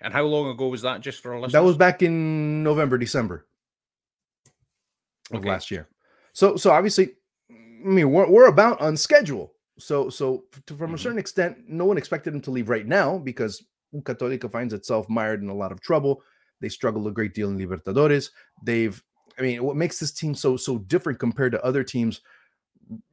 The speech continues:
Speaker 2: forget South America, I mean, even in Europe too, a team that's won four consecutive league titles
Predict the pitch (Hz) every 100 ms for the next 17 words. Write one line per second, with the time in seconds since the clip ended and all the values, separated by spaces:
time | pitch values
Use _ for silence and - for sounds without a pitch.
0 | 143 - 147 202 - 139 135 139 143 110
1 | 95 107 110 135 120 110 143 147 95 -
2 | 120 - _ 113 - 202 135 180 151 -
3 | 175 147 135 151 127 117 131 113 - 175
4 | 139 107 -